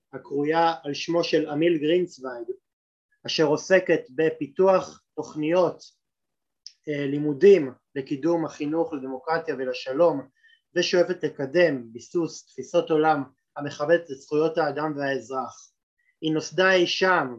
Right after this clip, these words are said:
בסוף שנות השמונים, ובאלף תשע מאות תשעים ושמונה זכתה בפרס יגאל אלון. היא פועלת כעמותה ציבורית ללא כוונות רווח, ופועלת מאז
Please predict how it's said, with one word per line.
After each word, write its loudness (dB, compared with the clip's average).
בסוף -2
שנות -2
השמונים, -4
ובאלף 0
תשע 2
מאות 2
תשעים -4
ושמונה -2
זכתה -8
בפרס -6
יגאל 4
אלון. 2
היא -10
פועלת 4
כעמותה -2
ציבורית -2
ללא -2
כוונות -4
רווח, -6
ופועלת -4
מאז -2